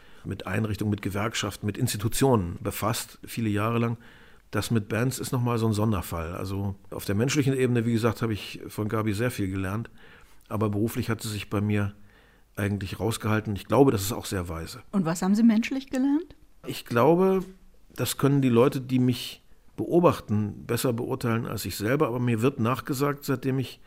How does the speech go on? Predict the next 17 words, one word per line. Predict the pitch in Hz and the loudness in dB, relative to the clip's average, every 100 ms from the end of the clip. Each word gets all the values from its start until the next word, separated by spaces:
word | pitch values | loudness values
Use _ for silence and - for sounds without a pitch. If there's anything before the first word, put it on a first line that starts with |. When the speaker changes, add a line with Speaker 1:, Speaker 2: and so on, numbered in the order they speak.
| - - - - - - | -20 -20 -20 -20 -20 -8
Speaker 1:
mit | 120 | -6
ihr | - 110 | -4 -4
zusammen | 123 110 117 127 | -2 0 2 0
bin, | 127 131 135 - - - - - - | 0 -2 -6 -14 -20 -20 -20 -20 -16
dass | 127 120 123 - | -4 -2 -2 -4
ich | 120 - | -6 -4
mich | 123 107 | -6 -2
wesentlich | 123 127 117 117 | -2 -2 -4 -6
aufgehellt | - 117 101 87 87 | -4 -2 -2 -4 -6
habe, | 90 92 | -8 -8
dass | 95 95 | -8 -10
ich | 104 | -12
vorher | - 117 107 | -6 -4 -2
ein | 107 | -2
düstererer | 104 104 110 90 87 87 | -4 -4 -4 -6 -6 -8
Typ | 92 87 | -10 -10
war. | 92 98 | -12 -12